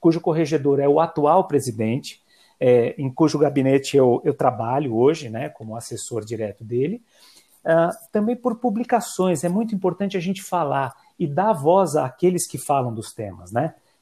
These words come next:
Então, por exemplo, esse ano, em janeiro, nós fizemos a primeira publicação dos cadernos jurídicos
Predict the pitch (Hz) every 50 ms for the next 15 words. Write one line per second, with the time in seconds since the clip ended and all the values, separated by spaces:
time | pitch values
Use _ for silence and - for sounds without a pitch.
0 | _ - - 143 143 - 156 147 143 127 131 127 120 120 117 127 151 156 - -
1 | - 151 147 165 185 196 175 139 110 95 - - 143 127 117 135 123 120 135 151
2 | 156 160 156 151 151 - - 147 147 170 180 175 160 180 175 - - 180 175 165
3 | 190 214 233 233 233 208 170 170 180 180 - 156 135 - - 175 180 165 170 -
4 | - - 170 151 131 135 170 196 208 208 196 165 131 147 147 151 180 202 165 139
5 | - - 113 - - -